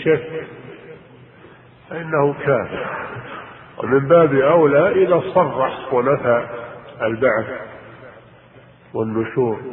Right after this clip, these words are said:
قال: "إن هي إلا حياتنا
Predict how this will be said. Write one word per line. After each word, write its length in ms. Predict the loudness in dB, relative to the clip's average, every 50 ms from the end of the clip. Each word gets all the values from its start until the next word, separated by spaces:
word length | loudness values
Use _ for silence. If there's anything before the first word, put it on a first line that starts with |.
| -14 -16 -18 -20 -20 -20 -20 -12 -4
قال: 280 | 0 2 2 2 0 -2
"إن 180 | -4 -6 -6 -4
هي 320 | -2 -2 0 2 0 0
إلا 420 | 0 -2 -4 -4 0 2 2 2 2
حياتنا 760 | 0 -2 -2 2 2 2 2 2 0 -4 -4 -2 -2 -2 -2